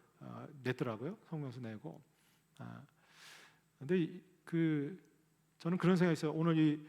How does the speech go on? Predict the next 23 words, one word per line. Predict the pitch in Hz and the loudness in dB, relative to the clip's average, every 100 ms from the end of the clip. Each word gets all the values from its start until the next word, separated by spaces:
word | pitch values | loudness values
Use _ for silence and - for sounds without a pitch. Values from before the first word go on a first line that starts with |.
| - | -12
시편 | - 185 190 170 | -10 0 0 0
십, | - - _ - | -4 -14 _ -14
시편에 | - - - - 208 185 | -10 -8 -8 -2 2 2
있는 | 160 151 | 2 0
말씀처럼 | 135 - 131 165 196 127 - - _ _ | -2 -4 -6 -2 -2 -4 -12 -20 _ _
"하나님의 | - 190 185 147 | 8 8 10 6
악한 | - 185 | 6 6
자가 | 175 175 | 8 6
교만하여 | - 156 160 151 156 | 6 4 6 6 6
가련한 | 156 139 147 156 | 4 2 4 2
자들을 | 143 139 151 | 2 0 0
심히 | - 220 202 | 0 2 2
압박하오니 | 180 143 160 - 139 165 156 - - - | 2 4 2 2 0 2 0 -2 -20 -8
그들이 | - 175 202 214 226 | 6 8 8 6 4
자기가 | - 147 147 175 180 | 2 0 4 4 4
베푼 | 143 147 165 165 | 2 0 0 0
꾀에 | 175 185 208 - - - | 2 2 0 -10 -6 2
빠지게 | 196 196 196 185 | 2 2 0 0
하소서." | 139 123 147 117 - _ _ _ | 0 -4 -8 -8 -18 _ _ _
어, | 175 | -2
이런 | 165 220 226 | 2 4 2
기도가 | - 151 190 | 2 0 2
나오더라고요. | 131 107 131 117 | 0 -4 -10 -12